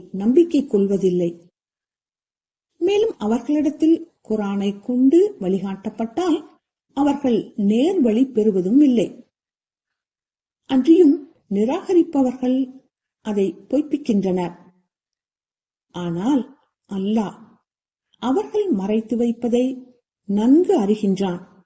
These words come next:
அவர்களுக்கு நோவினை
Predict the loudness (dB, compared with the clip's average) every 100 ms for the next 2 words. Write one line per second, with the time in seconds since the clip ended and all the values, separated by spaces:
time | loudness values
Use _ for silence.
0 | _ _ _ _ _ _ _ _ _ _
1 | _ _ _ -8 -8 -6 -6 -8 -2 0
2 | 0 -4 _ _ _ _ 2 4 4 6
3 | 6 6